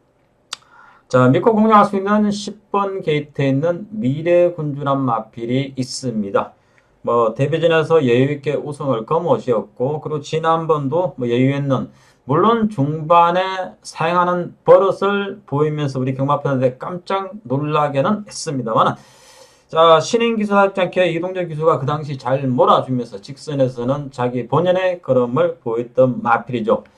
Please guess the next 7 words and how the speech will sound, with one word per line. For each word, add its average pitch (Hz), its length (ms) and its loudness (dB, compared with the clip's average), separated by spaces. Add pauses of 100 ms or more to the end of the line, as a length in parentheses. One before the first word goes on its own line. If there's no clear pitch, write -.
(480)
자, 139 220 0
지난번에 214 600 2
그러한 202 400 4
모습 175 400 -2
때문에 147 520 0
이번에는 131 440 0
노련한 139 640 0